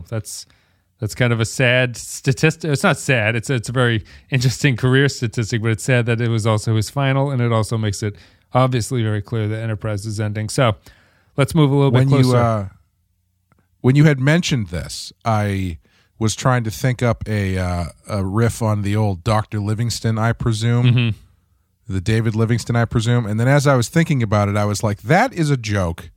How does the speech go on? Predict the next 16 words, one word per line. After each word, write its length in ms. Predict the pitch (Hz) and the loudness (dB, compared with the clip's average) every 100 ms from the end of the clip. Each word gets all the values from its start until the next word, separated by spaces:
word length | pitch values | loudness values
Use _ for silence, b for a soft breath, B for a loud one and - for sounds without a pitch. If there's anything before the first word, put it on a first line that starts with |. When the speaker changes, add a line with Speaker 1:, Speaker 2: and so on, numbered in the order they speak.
| _ _ _ _ _ _ _ _ _ _ | _ _ _ _ _ _ _ _ _ _
Speaker 2:
that 160 | 113 107 | 0 2
is 120 | 95 | 0
probably 920 | - - 147 160 165 131 113 95 95 92 _ | -4 2 4 4 2 0 0 0 -2 -6 _
seventy-five 1120 | - - - 147 160 160 147 - 123 110 95 | -8 -6 0 2 2 0 0 2 4 2 -2
years 280 | 98 95 87 | -4 -4 -2
old." 380 | 90 71 71 73 | -4 -4 -6 -8
<laughs> 1040 | - - 143 - - - - - - - 120 | -8 -6 -6 -4 0 0 0 -6 -6 -4 -2
And 100 | 120 | 0
I 220 | 143 180 | 2 2
don't 520 | 175 - 165 160 170 170 - | 0 0 2 4 4 0 -2
even 360 | 165 151 143 131 | 2 4 4 4
know 560 | 131 127 117 110 98 - | 4 4 2 0 -4 -4
what 260 | 110 131 - | 2 2 4
the 100 | 131 | 0
origin 500 | 123 123 113 104 104 | 4 2 2 -2 -6
is. 440 | 98 95 90 82 | -4 -2 -2 -6